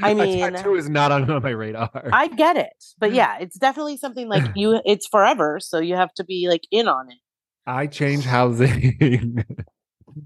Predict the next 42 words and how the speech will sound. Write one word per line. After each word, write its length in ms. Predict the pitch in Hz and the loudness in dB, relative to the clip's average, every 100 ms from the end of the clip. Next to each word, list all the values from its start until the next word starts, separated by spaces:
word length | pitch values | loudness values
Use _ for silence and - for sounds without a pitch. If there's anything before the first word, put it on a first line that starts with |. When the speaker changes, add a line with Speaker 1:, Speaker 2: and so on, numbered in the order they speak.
| 139 160 | -20 -6
Speaker 1:
Yeah. 380 | 185 220 269 123 - - _ _ _ _ _ _ _ _ _ _ _ _ _ _ - | 2 2 4 0 -4 -18 _ _ _ _ _ _ _ _ _ _ _ _ _ _ -6
Speaker 2:
Uh, 240 | 110 113 113 | -2 -2 0
anyway, 240 | 208 151 | 2 4
back 200 | 123 139 | 2 0
to 60 | 123 | -2
the 80 | 107 | -4
beach. 460 | 113 123 - - - - - | -6 -8 -12 -16 -18 -16 -2
Uh, 140 | 147 | 0
so 140 | 147 175 | 2 4
yeah, 200 | 196 151 | 4 4
they 140 | 165 | 2
just 200 | 185 143 | 0 -2
dragged 400 | 147 160 151 156 | 0 2 2 0
Logan, 580 | 135 139 139 135 135 131 | -2 0 0 0 -2 -2
and 160 | 123 127 | -4 -4
then 120 | 127 | -4
they 120 | 123 120 | -4 -4
won 260 | 131 139 | -2 -2
it. 160 | 139 123 | -2 0
They're 140 | 131 | 2
like, 280 | 127 110 - _ _ _ _ - | 0 -2 -10 _ _ _ _ 0
Kate 200 | 117 127 | 0 2
was 160 | 139 127 | 2 4
their 120 | 127 | 2
friend. 260 | - 123 120 | 4 0 0
Kate 200 | 170 196 | -4 -2
was 140 | 165 | -6
so 260 | - 147 143 | 0 2 2
thirsty. 520 | - 117 113 - 143 | 0 0 0 0 -2
She's 100 | 131 | 0
like, 140 | 156 156 202 - | -2 -2 -6 -2
"Yummy, 320 | 240 269 277 | 0 2 2
Rachel, 640 | 247 277 - 269 247 240 240 | 2 2 2 2 4 4 4
my 180 | 247 247 | 0 0
friend." 260 | 247 262 208 | 2 4 4
Like, 120 | 165 | 2
these 180 | 160 160 | 0 0
are 40 | |
not 140 | 156 139 | 2 0
your 120 | 131 | -2
friends. 800 | 104 - - 113 - - - - - - | -4 -8 -10 -10 -8 -8 -10 -12 -8 0
Speaker 1:
No. 240 | 180 139 | 2 2